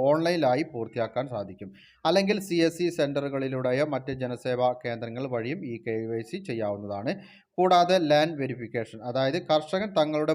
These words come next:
ഭൂമി സംബന്ധമായിട്ടുള്ള വിവരങ്ങൾ അപ്ഡേറ്റ് ചെയ്യുകയും അത് പരിശോധിച്ച് ഉറപ്പിക്കുകയും ചെയ്യണം. നികുതി രസീത് ഉപയോഗിച്ചാണ് ഈ ഒരു ലാൻഡ് വെരിഫിക്കേഷൻ പൂർത്തിയാക്കേണ്ടത്. ഇനി അടുത്തതായി ശ്രദ്ധിച്ചിരിക്കേണ്ടത്, നിങ്ങളുടെ ആധാർ കാർഡ് ബാങ്ക് അക്കൗണ്ടുമായി ബന്ധിപ്പിക്കേണ്ടതും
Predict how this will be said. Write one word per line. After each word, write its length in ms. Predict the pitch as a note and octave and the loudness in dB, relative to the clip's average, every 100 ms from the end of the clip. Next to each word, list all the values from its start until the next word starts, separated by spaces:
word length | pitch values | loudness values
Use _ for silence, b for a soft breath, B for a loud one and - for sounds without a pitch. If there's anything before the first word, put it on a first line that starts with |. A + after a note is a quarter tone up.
| D3 | 0
ഭൂമി 240 | D3 D#3 D3+ | -2 -2 -2
സംബന്ധമായിട്ടുള്ള 720 | C3+ C3 C3+ C3 B2+ B2+ C#3 B2+ | -4 -2 -2 0 -2 -2 -4 -4
വിവരങ്ങൾ 340 | A#2+ B2 C3+ B2+ | -6 -6 -8 -10
അപ്ഡേറ്റ് 320 | B2 - E3 E3 | -8 0 -2 0
ചെയ്യുകയും 420 | C3+ A2+ A2 B2+ G3+ B B B F#3+ | -4 -4 -2 -4 -6 B B B 2
അത് 100 | A3 G3 | 4 4
പരിശോധിച്ച് 680 | E3+ E3 F#3+ F3 D3 C#3+ E3 C#3+ | 4 2 0 0 0 -2 -2 0
ഉറപ്പിക്കുകയും 720 | B2+ C3 B2+ B2+ A2+ A2+ D3+ F#3+ | 0 -2 -8 -8 -6 -4 -4 -6
ചെയ്യണം. 300 | G#2 F#2+ F#2 - b b D3 | -10 -10 -12 -18 b b -2
നികുതി 300 | D3+ D#3+ E3+ D3+ | 0 2 2 2
രസീത് 360 | D3 D3 C#3+ D#3+ C3+ | -2 -4 -2 -2 -2
ഉപയോഗിച്ചാണ് 640 | C3 B2+ B2 B2 A#2+ B2+ C#3 | -2 -2 -4 -2 -2 -2 -4
ഈ 60 | B2+ | -4
ഒരു 100 | A#2+ B2 | -2 0
ലാൻഡ് 320 | C#3 D#3 D3+ B2+ | 2 2 -2 -6
വെരിഫിക്കേഷൻ 560 | A2+ G#2 A2 A2 - G2 | -6 -8 -6 -6 -8 -8
പൂർത്തിയാക്കേണ്ടത്. 760 | A#2 G#2 G#2+ G2+ G2 F#2+ F2 E2+ b b b b | -8 -6 -6 -8 -8 -12 -12 -16 b b b b
ഇനി 160 | F#3+ F#3+ | 2 4
അടുത്തതായി 460 | F3 F3 F#3+ F#3 F#3 F3+ D3 | 2 2 4 6 6 4 -2
ശ്രദ്ധിച്ചിരിക്കേണ്ടത്, 680 | D3+ D3 D3+ C#3+ D3 C#3 E3+ F#3 | -2 0 0 2 0 2 2 2
നിങ്ങളുടെ 300 | F#3 G3 G3 E3+ | 4 6 8 6
ആധാർ 220 | E3 E3+ E3 | 6 4 6
കാർഡ് 240 | E3 E3+ D3+ | 4 4 4
ബാങ്ക് 300 | D3 D3+ D#3+ | 4 4 0
അക്കൗണ്ടുമായി 600 | C#3 D3 C#3 C3+ C3+ C3 C#3+ C3 | 0 0 0 2 2 2 0 -2
ബന്ധിപ്പിക്കേണ്ടതും 800 | B2 C#3+ D3 C3+ C3+ B2+ C#3 | -2 -2 -6 -4 -2 -2 -4